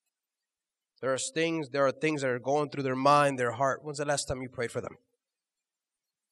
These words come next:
When's the last time it was your purpose in the conversation? "How can I help you? How can I please you?" We must help each other remain faithful to God.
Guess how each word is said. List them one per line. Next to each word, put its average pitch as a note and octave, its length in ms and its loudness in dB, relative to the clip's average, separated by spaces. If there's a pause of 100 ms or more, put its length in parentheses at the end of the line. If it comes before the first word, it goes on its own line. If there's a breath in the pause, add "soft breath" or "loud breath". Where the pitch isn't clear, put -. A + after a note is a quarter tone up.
(580)
When's E3 200 -2
the F3+ 80 2
last D#3+ 400 2
time D3+ 400 4
it C#3 120 -2
was C#3 200 -2
your C3 120 -2
purpose - 880 -4 (580)
in C#3+ 140 -2
the C3+ 100 -4
conversation? C#3+ 1040 -2 (800)
"How D3 320 2
can D3 200 -8
I C3+ 100 -4
help C#3+ 380 -6
you? A#2+ 100 -6
How C3 160 -4
can C3+ 160 -6
I A#2+ 100 -2
please A2+ 420 -8
you?" F#2 240 -10 (1700)
We C3 100 -8
must B2+ 300 -2
help - 460 -4
each A#2 220 -8
other G#2 220 -6
remain G#2 280 -8
faithful G2 360 -10
to - 100 -10
God. F2 280 -8